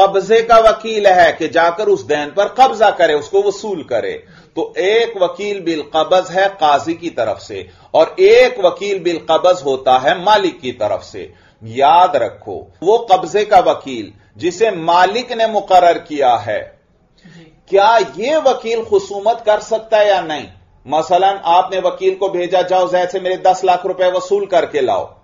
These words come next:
Speaker 1: और आपका वकील जैद के पास गया दस लाख रुपए वसूल करने। जैद ने इनकार कर दिया, वो पैसे नहीं दे रहा वकील को। तो क्या आपका ये जो वकील बिल कब्ज है, क्या ये जैद से मुकदमा कर सकता है?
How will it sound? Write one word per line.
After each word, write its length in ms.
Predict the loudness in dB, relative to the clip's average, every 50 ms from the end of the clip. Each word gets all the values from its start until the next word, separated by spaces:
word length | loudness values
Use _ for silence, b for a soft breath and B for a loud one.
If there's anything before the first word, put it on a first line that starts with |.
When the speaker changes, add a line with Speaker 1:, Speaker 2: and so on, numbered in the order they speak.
| _ _ _
Speaker 1:
और 200 | 0 0 2 4
आपका 300 | 4 2 2 2 2 0
वकील 380 | 0 0 -2 -2 -4 -4 -4 -2
जैद 260 | 0 0 0 0 -2 -4
के 60 | -4
पास 280 | -2 -2 -2 -2 -2 0
गया 120 | 0 0
दस 240 | 2 2 0 0 2
लाख 220 | 0 0 0 0 -4
रुपए 220 | -6 -4 -4 -4
वसूल 340 | -4 -4 -8 -8 -10 -10 -8
करने। 380 | -6 -6 -6 -6 -8 -12 -14 b b b b -2
जैद 280 | 4 6 6 6 6
ने 140 | 2 -6 -8
इनकार 380 | -8 -2 0 4 4 4 4 4
कर 220 | 4 4 4 4
दिया, 320 | 2 -2 0 2 2 2
वो 260 | 2 0 -2 -4 -4 -2
पैसे 420 | 0 0 0 0 -2 -6 -8 -8
नहीं 340 | -8 -10 -10 -10 -10 -12 -4
दे 160 | -2 -2 0
रहा 320 | 2 0 0 0 0 -2
वकील 440 | -2 -2 -6 -12 -12 -16 -14 -14 -16
को। 340 | -14 -10 -8 -8 -8 -8 b b b b b b -4
तो 100 | -4 -4
क्या 300 | -4 -2 2 4 6 6 6 4 4 2
आपका 560 | 2 2 6 6 6 6 6 4 0 -2 -2
ये 160 | 0 0 -2
जो 140 | 0 0 0
वकील 500 | 0 0 -2 -2 -6 -8 -6 -6 -6 -6
बिल 200 | 0 0 0 0 2 4 4
कब्ज 340 | 4 4 4 0 0 0 -2
है, 500 | -2 2 4 4 2 2 -2 -8 _ _ _
क्या 120 | 2 2
ये 220 | 2 4 2 0
जैद 340 | -2 -2 2 4 4 4 4
से 320 | 2 0 0 0 0 -2 -4
मुकदमा 640 | -8 -10 -2 -2 -4 -2 -2 -6 -6 -2 -2 -2 -2
कर 220 | 2 2 2 2
सकता 440 | 2 -2 -4 -6 -4 -2 0 0 0
है? 320 | 0 -2 -6 -6 -8 _